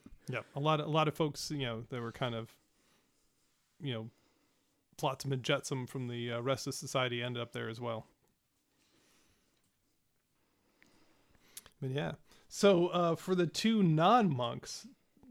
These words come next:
did the storyline go kind of as you thought it would, or were you kind of surprised in the end? Did you, did you think that, uh, they were gonna have to fight their, uh, their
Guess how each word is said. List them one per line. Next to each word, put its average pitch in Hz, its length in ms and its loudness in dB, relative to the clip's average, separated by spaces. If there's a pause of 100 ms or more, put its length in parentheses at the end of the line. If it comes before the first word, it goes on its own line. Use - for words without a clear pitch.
(140)
did 151 260 0
the 151 300 2
storyline 180 640 6
go 160 160 4
kind 160 220 4
of 143 100 2
as 135 180 0
you 156 120 2
thought 170 240 4
it 170 120 2
would, 185 460 4
or 143 640 2 (400)
were 147 220 2
you 151 280 2
kind 160 180 2
of 147 80 2
surprised 143 600 4
in 139 80 4
the 139 180 2
end? 147 320 4
Did 131 160 -2
you, 156 140 -2
did 156 180 2
you 175 140 4
think 180 220 6
that, 156 340 4
uh, 156 160 8
they 156 120 6
were 147 120 4
gonna 151 160 4
have 143 160 2
to 143 80 2
fight 156 360 2
their, 143 380 4
uh, 135 300 2 (160)
their 143 380 2